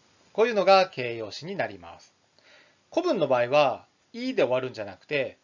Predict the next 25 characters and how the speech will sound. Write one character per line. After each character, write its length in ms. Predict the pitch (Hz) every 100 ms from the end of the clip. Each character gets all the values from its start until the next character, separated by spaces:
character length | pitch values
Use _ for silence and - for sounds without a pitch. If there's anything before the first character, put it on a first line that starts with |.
| _ -
言 120 | 196
い 60 |
切 120 | 190 190
り 140 | 175
が、 240 | 165 143 - _ _ _ _ _ _ _ _ _
し 400 | - - 233 - _ _ _ _
で 140 | 170 196
終 80 | 127
わ 100 | 117
る 60 |
も 100 | 107
の 100 | 95
で 120 | 90
す。 100 | _ _ _ _ _ _ _ _ _ _ - - - 151
美 100 | -
し、 340 | 160 - - - _ _ _ _ _ _ _ _ -
う 40 |
ん、 240 | 101 92 92
暑 340 | - - 135
し、 340 | 127 - 151 - _ _ _ _ _ _ _
寒 340 | - 180 180
し 300 | - - - -
と 80 |
か 140 | - -
ね。 140 | 180